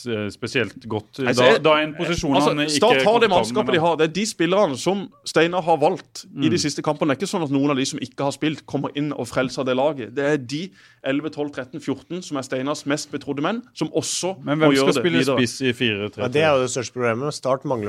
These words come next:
Speaker 3: vel nå den targetspissen, med tanke på at Salvesen er ute med skade.
Speaker 1: Mm.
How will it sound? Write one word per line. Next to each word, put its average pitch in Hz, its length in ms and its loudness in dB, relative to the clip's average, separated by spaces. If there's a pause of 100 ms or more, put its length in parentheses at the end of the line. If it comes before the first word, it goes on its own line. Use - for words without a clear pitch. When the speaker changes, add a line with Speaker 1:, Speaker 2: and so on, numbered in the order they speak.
Speaker 3:
vel 123 80 -4
nå 110 160 2
den 110 180 -2
targetspissen, 101 800 -4
med 127 120 -8
tanke 107 160 -8
på - 60 -12
at 104 40 -6
Salvesen 101 440 -6
er 98 200 -6
ute 95 140 -10
med 101 100 -10
skade. 98 380 -6 (220)
Speaker 1:
Mm. 107 260 -10